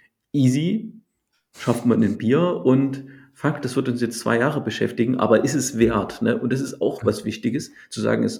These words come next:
Speaker 1: selbst wenn's zwei Jahre dauert, ist mir das das wert. Und dass man, da muss man heute ganz viel auf Gefühle hinarbeiten, ne? Auch wenn das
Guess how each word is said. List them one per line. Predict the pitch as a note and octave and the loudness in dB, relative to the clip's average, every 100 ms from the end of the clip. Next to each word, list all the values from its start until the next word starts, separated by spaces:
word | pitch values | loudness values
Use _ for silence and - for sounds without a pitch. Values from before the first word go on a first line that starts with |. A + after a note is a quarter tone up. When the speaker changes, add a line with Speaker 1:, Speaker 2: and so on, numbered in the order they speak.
| - | -2
Speaker 1:
selbst | B2 B2+ - | 0 0 0
wenn's | A#2 - - | -2 -2 -8
zwei | - | -10
Jahre | F#2+ C#3+ D3 | -8 -6 -6
dauert, | - G#2+ - - | -4 -2 -2 -4
ist | C3 - | -10 -2
mir | B2 | 0
das | A#2+ - | 0 -6
das | - A#2 - | -16 -12 -6
wert. | C3 - - _ - - _ | -4 -6 -12 _ -20 -20 _
Und | A2 A2 | -8 -6
dass | A2 | -4
man, | A#2 A2+ | -2 -2
da | A2+ | -2
muss | A#2 A#2+ | -2 -2
man | A2 | -2
heute | A2+ - | -2 -2
ganz | A#2 A#2+ | -4 -4
viel | - A#2 - | -6 -8 -8
auf | A2+ | -8
Gefühle | A#2 - D3+ A2 | -10 -4 -2 0
hinarbeiten, | G#2 G#2 G#2+ G2+ G2+ - G#2+ | 0 -2 -4 -4 -4 -4 -4
ne? | B2 | -4
Auch | - - | -6 -8
wenn | B2 | -8
das | - - | -8 -10